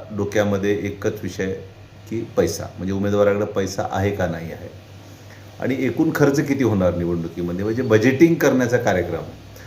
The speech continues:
आणि सहसा आपण पाहिलंय की आपण बजेटिंग त्याच गोष्टीची करतो जिथं व्यावसायिक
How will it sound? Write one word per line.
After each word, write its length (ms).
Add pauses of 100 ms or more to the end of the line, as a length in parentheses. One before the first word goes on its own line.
(280)
आणि 160
सहसा 420
आपण 260
पाहिलंय 460
की 140
आपण 240
बजेटिंग 420
त्याच 200
गोष्टीची 440
करतो 420
जिथं 360
व्यावसायिक 680